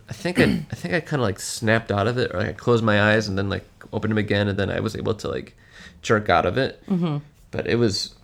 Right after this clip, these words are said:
Speaker 1: terrifying.
Speaker 2: It is, like, the ultimate, uh, mental test in, uh, calming down.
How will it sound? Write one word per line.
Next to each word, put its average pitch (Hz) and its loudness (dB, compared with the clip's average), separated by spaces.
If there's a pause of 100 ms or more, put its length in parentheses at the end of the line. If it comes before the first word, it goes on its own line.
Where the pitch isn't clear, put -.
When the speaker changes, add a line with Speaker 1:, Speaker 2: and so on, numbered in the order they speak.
Speaker 1:
terrifying. - -4 (680)
Speaker 2:
It 247 2
is, 370 4
like, 233 0
the 220 -2
ultimate, 175 0
uh, 160 2 (220)
mental 165 0
test - -2 (640)
in, 139 2 (140)
uh, 143 -12 (100)
calming 147 4
down. 135 2